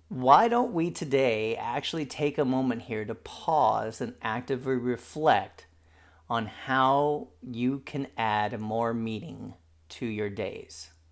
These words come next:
So with all this in mind, I want you to think about why your job has value, either to you or to the world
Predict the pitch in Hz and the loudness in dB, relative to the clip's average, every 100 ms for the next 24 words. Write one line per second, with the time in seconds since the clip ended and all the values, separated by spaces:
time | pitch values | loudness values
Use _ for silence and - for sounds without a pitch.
0 | _ _ _ _ _ _ _ _ _ _ | _ _ _ _ _ _ _ _ _ _
1 | - 135 127 127 147 190 208 202 202 185 | -4 0 6 8 10 8 6 2 0 -2
2 | 147 120 113 113 110 113 123 - _ _ | 0 2 2 0 -2 -6 -8 -16 _ _
3 | _ _ _ _ _ _ 123 151 - 208 | _ _ _ _ _ _ -2 -2 -6 -8
4 | 196 - 165 156 139 135 135 113 113 120 | -8 -4 -2 2 6 6 4 -2 4 6
5 | 135 147 151 139 135 123 135 117 120 117 | 6 4 2 0 0 -2 0 4 4 2
6 | 110 113 113 147 127 117 98 101 104 101 | 2 0 0 -4 -2 2 4 4 0 -6
7 | 107 - - - _ _ _ _ _ _ | -12 -16 -20 -20 _ _ _ _ _ _
8 | _ - 123 123 123 - 120 113 123 139 | _ -2 0 2 -2 -6 -8 -4 0 0
9 | 180 190 180 220 _ _ - 131 - 131 | 0 -4 -8 -12 _ _ -2 0 0 -2
10 | 123 113 101 - - - | -2 -2 -2 -4 -10 -16